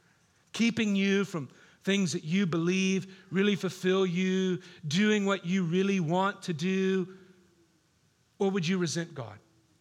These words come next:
Would you hate God? Jesus says to the people in verse thirty-seven, "You actually want to kill me." Now, bear with me for this. Jesus told these people that he's talking to, "I'm everything your heart desires. I'm everything you want.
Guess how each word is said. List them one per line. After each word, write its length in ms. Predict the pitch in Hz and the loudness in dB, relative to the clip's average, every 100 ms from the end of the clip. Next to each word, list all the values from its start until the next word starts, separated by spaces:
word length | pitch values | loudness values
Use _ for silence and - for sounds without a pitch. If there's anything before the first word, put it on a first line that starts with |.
| _ _ _ _ _ _ _ _ | _ _ _ _ _ _ _ _
Would 140 | 170 147 | -6 -2
you 60 | |
hate 380 | 156 180 185 190 | 0 2 0 -2
God? 240 | 175 131 113 | -6 -6 -2
Jesus 320 | 185 214 170 | -2 -2 -4
says 220 | 175 151 | -6 -6
to 80 | 156 | -8
the 40 | |
people 200 | 156 160 | -6 -6
in 60 | 147 | -4
verse 200 | 156 143 | -6 -6
thirty-seven, 400 | 156 139 185 160 | -6 -6 -6 -6
"You 80 | 147 | -10
actually 420 | - 165 - 196 196 | -8 -8 -6 -6 -6
want 380 | 143 151 151 - | -6 -8 -10 -14
to 60 | |
kill 280 | - 147 123 | -12 -10 -8
me." 120 | 104 - - | -10 -16 -20
Now, 80 | 113 | -12
bear 200 | 151 131 | -8 -8
with 140 | 113 | -10
me 80 | 117 | -18
for 140 | - | -18
this. 240 | 92 90 - _ _ _ _ _ _ _ - - - | -20 -20 -20 _ _ _ _ _ _ _ -20 -20 -10
Jesus 380 | 147 247 285 269 | -4 -2 -4 -4
told 200 | 196 165 | -4 -2
these 160 | 170 | -4
people 360 | - 143 117 117 | -6 -10 -12 -16
that 80 | 139 | -10
he's 160 | 151 143 | -8 -6
talking 280 | 139 123 113 | -8 -10 -14
to, 100 | 120 | -14
"I'm 300 | 160 196 202 - - _ _ _ | -8 -6 -6 -10 -20 _ _ _
everything 480 | 175 165 190 - 160 | -4 -2 -2 -4 -6
your 120 | 151 | -6
heart 320 | 131 - 135 127 | -8 -10 -10 -12
desires. 580 | 120 107 95 101 - - _ _ _ - - | -14 -14 -18 -20 -20 -20 _ _ _ -20 -12
I'm 160 | 165 160 - | -4 -4 0
everything 1040 | 180 220 185 226 220 - 202 202 202 190 - - | 2 4 2 2 2 0 0 2 2 0 -4 -14
you 560 | 127 196 208 214 202 - - | -2 2 4 4 2 -2 -10
want. 360 | 143 165 185 | 0 2 2